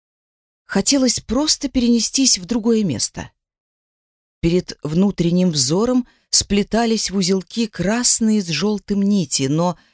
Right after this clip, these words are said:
пространство не подхватывало в объятия, как обычно при работе магии перемещения. Сила отвечала,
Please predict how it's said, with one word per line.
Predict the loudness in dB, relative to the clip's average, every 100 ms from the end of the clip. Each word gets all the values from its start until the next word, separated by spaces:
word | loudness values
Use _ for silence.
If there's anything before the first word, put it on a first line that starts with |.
| _
пространство | -4 0 0 0 -2 0 0 -2 0
не | 2 2
подхватывало | 0 -6 -6 -12 -10 -8 -6 -4 -4 -4
в |
объятия, | -4 -4 -2 -2 -4 -6 -6
как | -6 -4
обычно | -4 -2 -2 -2 -4 -6 _ _
при | -2 0
работе | 0 0 -2 -2
магии | 0 -2 -2 -6 -6
перемещения. | -4 -2 -2 -2 -2 -4 -8 -10 -16 _ _ _ _ _
Сила | -2 2 4 4 2
отвечала, | 0 -6 -6 -2 0 0 0